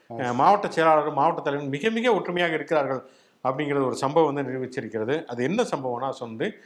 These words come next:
Speaker 1: ஆ.
Speaker 2: ஒருத்தர்ட்ட போய் வேலை வாங்கி தருவதாக சொல்லி மாவட்ட தலைவர், செயலாளர் ரெண்டு பேரும் சேர்ந்து ஒன்பது லட்ச ரூபா மோசடி பண்ணியிருக்கிறார்கள்.
Speaker 1: <laughs>
Speaker 2: ஒற்றுமை நிரூபிச்சிருக்கிறாங்க.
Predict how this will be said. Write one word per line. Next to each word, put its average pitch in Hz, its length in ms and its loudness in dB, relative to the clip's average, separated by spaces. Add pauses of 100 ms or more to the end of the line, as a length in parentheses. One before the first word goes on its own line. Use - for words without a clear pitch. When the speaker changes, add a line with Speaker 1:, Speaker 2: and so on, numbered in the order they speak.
(100)
Speaker 1:
ஆ. 131 40 0
Speaker 2:
ஒருத்தர்ட்ட 156 580 2
போய் 208 180 2
வேலை 220 360 4
வாங்கி 185 240 0
தருவதாக 143 400 0
சொல்லி 156 440 -8
மாவட்ட 170 400 0
தலைவர், 175 380 -2
செயலாளர் 147 480 0
ரெண்டு 196 240 -2
பேரும் 220 160 -2
சேர்ந்து 196 180 0
ஒன்பது 175 240 2
லட்ச 175 160 -4
ரூபா 170 160 -2
மோசடி 139 260 -10
பண்ணியிருக்கிறார்கள். 110 640 -8 (140)
Speaker 1:
<laughs> - 100 -20
Speaker 2:
ஒற்றுமை 185 300 2
நிரூபிச்சிருக்கிறாங்க. 135 760 -2